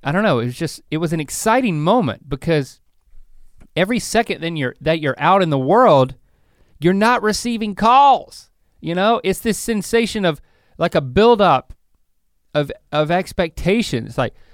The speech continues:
well, I, there was always something to look forward to. I would, I would, like I said, I would bust in the door,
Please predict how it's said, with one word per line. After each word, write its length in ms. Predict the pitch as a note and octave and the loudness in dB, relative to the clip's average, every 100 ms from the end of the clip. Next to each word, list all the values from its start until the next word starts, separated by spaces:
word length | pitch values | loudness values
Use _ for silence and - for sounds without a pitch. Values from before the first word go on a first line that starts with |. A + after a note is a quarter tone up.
| _ - - | _ -20 -10
well, 240 | B2 E3 E3 | 0 0 0
I, 220 | - E3 D3 | -4 -6 -2
there 100 | E3 | 0
was 100 | F3 | 2
always 200 | C4 B3 | 2 2
something 240 | A#3 A3 | -2 -2
to 60 | G#3 | -2
look 160 | G3+ | -2
forward 320 | - G#3+ B3+ D#3 | 0 2 2 0
to. 140 | G#2 | -6
I 80 | F#2+ | -4
would, 160 | C#3+ C3+ | -4 -4
I 140 | D#3 | -4
would, 140 | G#3 - | -4 -4
like 180 | D#3 F3 | -4 -4
I 40 | |
said, 180 | G3+ A3+ | -2 0
I 80 | F#3+ | 2
would 220 | F3+ G#2 | 0 0
bust 320 | - A3+ - A3+ | 0 0 0 -6
in 100 | A3 | -6
the 80 | G3 | -2
door, 500 | G3+ B3 G#3+ G#2+ | 2 4 4 2